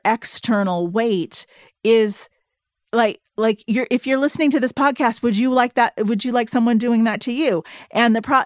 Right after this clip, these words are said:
and you're probably doing that to other people because you're afraid that they're doing that to you. And it's all this weird projection, confession through projection, weird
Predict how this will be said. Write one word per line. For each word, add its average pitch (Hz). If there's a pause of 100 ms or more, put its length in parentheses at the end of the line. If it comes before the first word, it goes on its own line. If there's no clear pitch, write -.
and 220
you're 226
probably 285
doing 269
that 233
to -
other 233
people 254
because 220
you're 262
afraid 233
that 214
they're 214
doing 226
that 196
to 233
you. 247
And 214
it's 208
all 226
this 220
weird 262 (280)
projection, 233
confession 226
through 220
projection, 202
weird 220